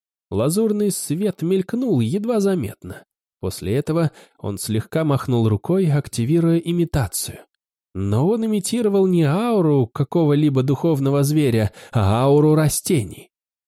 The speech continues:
Слой тусклого зелёного света покрыл их троих, и они пошли дальше в лес под руководством Юйхао.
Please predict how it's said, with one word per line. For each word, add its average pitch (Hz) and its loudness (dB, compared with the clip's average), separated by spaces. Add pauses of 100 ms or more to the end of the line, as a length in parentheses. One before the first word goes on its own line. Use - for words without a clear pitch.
Слой 233 -4
тусклого 165 -2
зелёного 160 2
света 185 -4
покрыл 175 0
их 160 -2
троих, 143 -4
и 90 -6
они 110 -8
пошли 190 -4
дальше 170 -2
в 127 -4
лес 170 0
под 170 -2
руководством 131 -2
Юйхао. 98 -4